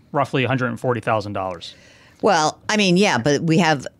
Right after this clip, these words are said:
Speaker 2: inflation rate of scho-, of
Speaker 1: Yeah,
Speaker 2: education
Speaker 1: I,
Speaker 2: costs,
Speaker 1: I,
Speaker 2: right?
Speaker 1: I don't know what the future cost of school is gonna be, but that's what you're gonna be looking about when the child is around eighteen or so. Hundred and forty
Speaker 2: All right.
Speaker 1: grand for college.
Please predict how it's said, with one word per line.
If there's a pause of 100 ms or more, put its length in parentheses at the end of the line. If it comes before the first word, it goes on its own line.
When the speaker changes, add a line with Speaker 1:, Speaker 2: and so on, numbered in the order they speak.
(160)
Speaker 2:
inflation
rate
of
scho-,
of
Speaker 1:
Yeah,
Speaker 2:
education
Speaker 1:
I,
Speaker 2:
costs,
Speaker 1:
I,
Speaker 2:
right?
Speaker 1:
I
don't
know
what
the
future
cost
of
school
is
gonna
be,
but
that's
what
you're
gonna
be
looking
about
when
the
child
is
around
eighteen
or
so.
Hundred
and
forty
Speaker 2:
All
right.
Speaker 1:
grand
for
college.